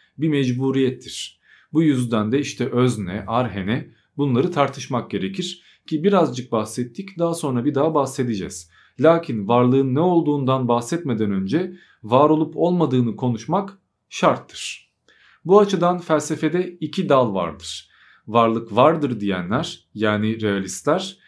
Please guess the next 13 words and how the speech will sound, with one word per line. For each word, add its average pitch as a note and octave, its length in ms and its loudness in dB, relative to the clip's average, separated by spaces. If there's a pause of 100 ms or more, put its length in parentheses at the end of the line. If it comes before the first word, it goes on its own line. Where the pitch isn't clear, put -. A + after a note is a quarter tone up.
(260)
ve D#3 280 0
varlık C#3+ 360 4
yoktur D3 440 0
diyenler, F2 640 -6
yani C3 340 2
hiççiler, - 960 -2 (380)
nihilistler. B2 920 -4 (600)
Lakin D#3+ 440 2
bizler D3+ 460 0
bugün D#3+ 360 -2
nihilist D3+ 420 -4
anlayışını A2 680 -4
veya A#2+ 380 0